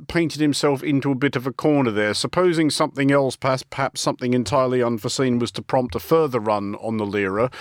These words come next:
uh, have they now cut themselves off a couple of plausible options, especially following President Erdogan's,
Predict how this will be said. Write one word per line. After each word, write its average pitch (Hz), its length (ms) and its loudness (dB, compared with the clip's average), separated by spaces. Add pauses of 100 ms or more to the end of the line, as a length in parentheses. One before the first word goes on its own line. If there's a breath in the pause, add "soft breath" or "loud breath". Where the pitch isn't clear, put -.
(220 loud breath)
uh, 135 260 0
have 190 260 -2
they 196 160 4
now 160 380 2
cut - 280 -4
themselves 139 560 2
off 139 300 2 (280 loud breath)
a 131 100 -2
couple 135 360 -4
of 123 120 -4
plausible 135 500 2
options, 139 340 2
especially 165 560 0
following 131 540 0
President 127 440 0
Erdogan's, 123 680 0